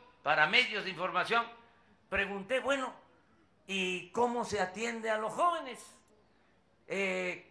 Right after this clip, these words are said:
¿Qué se está haciendo para atender a los jóvenes que padecen de depresión y que hay que fortalecer su autoestima? ¿O qué se está haciendo por los jóvenes que ya tienen una adicción?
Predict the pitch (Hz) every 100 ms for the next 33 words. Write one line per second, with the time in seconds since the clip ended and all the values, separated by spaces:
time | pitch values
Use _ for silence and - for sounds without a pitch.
0 | _ 240 240 226 - 240 226 262 247 247
1 | 196 185 180 180 190 226 226 202 214 240
2 | 233 220 - - _ _ _ _ _ _
3 | _ _ - 196 190 180 165 - - -
4 | 180 202 233 226 202 196 190 196 190 208
5 | 226 233 - - _ _ _ _ _ _
6 | _ _ _ _ 190 190 196 190 180 170
7 | 147 - - 190 202 208 190 180 170 180
8 | 165 180 180 170 185 208 208 - _ -
9 | 190 190 190 196 185 - 262 247 214 208
10 | - - - _ _ - - 254 240 -
11 | 247 - 262 254 254 240 - - - -
12 | 202 208 180 247 254 240 - 190 233 226
13 | 254 240 240 247 240 208 - 190 202 208
14 | - 330